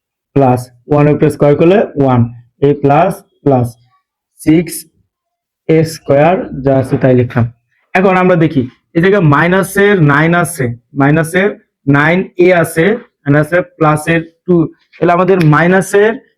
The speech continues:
মাইনাসের নয়টা এ আছে, আর এই জায়গায় প্লাসের দুইটাই। যদি আমরা নয়টা থেকে দুইটা এ বাদ দিই, মাইনাসের নয়টা এ থেকে দুইটা প্লাসের এ বাদ দিই, তাহলে আমাদের কি?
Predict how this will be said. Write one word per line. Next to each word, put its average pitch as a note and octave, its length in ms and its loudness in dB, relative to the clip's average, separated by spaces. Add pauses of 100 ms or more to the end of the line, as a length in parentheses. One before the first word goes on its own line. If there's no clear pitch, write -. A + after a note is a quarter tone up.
(120)
মাইনাসের F3+ 640 0
নয়টা E3+ 580 0
এ E3+ 180 2
আছে, D3+ 240 -4
আর - 360 -8
এই - 20 2
জায়গায় E3 220 0
প্লাসের D#3 400 0
দুইটাই। F#3 360 -2 (260)
যদি D#3 160 0
আমরা E3 200 0
নয়টা E3 300 0
থেকে E3+ 220 -2
দুইটা E3 340 -2
এ E3+ 140 2
বাদ D3 320 -4
দিই, C3 160 -2 (260)
মাইনাসের E3 460 0
নয়টা D#3+ 300 0
এ E3 100 2
থেকে E3+ 320 2
দুইটা E3 640 0
প্লাসের D3 420 -2
এ E3 180 0
বাদ D3 280 -2
দিই, F3+ 140 2
তাহলে D3+ 440 0
আমাদের D3 320 0
কি? C3+ 200 0